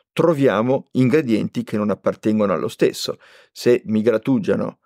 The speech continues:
un prodotto che arriva negli Stati Uniti nelle forme, la nostra iconica forma, e lo grattugiano nei loro laboratori inserendo cellulosa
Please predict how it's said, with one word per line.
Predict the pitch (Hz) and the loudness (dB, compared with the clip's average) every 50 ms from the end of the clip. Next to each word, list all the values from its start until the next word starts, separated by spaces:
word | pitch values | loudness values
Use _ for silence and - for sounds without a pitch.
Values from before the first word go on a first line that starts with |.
| _ _ | _ _
un | - - 101 92 | -8 -6 -6 -2
prodotto | - 101 107 110 123 143 143 139 - 113 | -2 -2 2 2 2 0 0 -2 -4 -2
che | - - 117 | 0 2 2
arriva | 107 101 113 127 135 127 | 2 2 0 0 0 0
negli | 113 113 113 110 104 | 2 2 0 -2 -2
Stati | - - 120 107 - 110 | 0 -2 -2 -2 0 -2
Uniti | 117 127 131 - - 113 - | -4 -4 -4 -4 -4 -4 -2
nelle | 120 117 113 107 110 | 0 0 2 2 2
forme, | - - 156 139 120 107 - 92 92 101 101 - _ _ _ _ _ | 2 2 2 2 2 2 0 -4 -6 -6 -6 -6 _ _ _ _ _
la | _ - | _ -6
nostra | 113 120 113 - - 107 | -6 -6 -6 -4 -4 -4
iconica | 107 - - 120 120 123 110 - 113 | -4 0 0 0 0 0 -2 -4 -4
forma, | - - 143 135 117 - 110 101 101 76 62 - - - - _ _ _ _ _ | -2 0 2 2 2 2 -2 -4 -8 -8 -8 -10 -14 -20 -20 _ _ _ _ _
e | - 135 143 - | 0 0 0 0
lo | - 127 120 123 131 - - _ _ _ _ _ | 2 2 2 2 2 0 -4 _ _ _ _ _
grattugiano | _ 131 120 135 127 123 - - 165 151 113 - - 113 104 104 107 101 - - | _ -4 0 0 2 2 0 -2 -4 -4 -4 -2 -2 0 0 0 -2 -4 -6 -6
nei | 117 104 104 107 | -4 -4 0 2
loro | 123 156 165 156 127 | 2 2 2 2 0
laboratori | 113 110 113 113 117 110 - - 135 123 113 110 110 - - _ _ _ - | 0 2 2 0 0 0 0 2 2 2 2 2 -2 -6 -8 _ _ _ -6
inserendo | 156 151 151 135 - - 147 135 143 147 135 113 110 110 117 - - - _ _ _ _ | -4 -2 -2 -2 0 0 2 2 4 2 2 2 0 0 -2 -2 -4 -8 _ _ _ _
cellulosa | _ - - 147 139 131 127 127 127 123 104 76 - 104 - 120 123 | _ -2 0 0 2 2 2 2 2 4 2 2 -2 -2 -2 -2 -2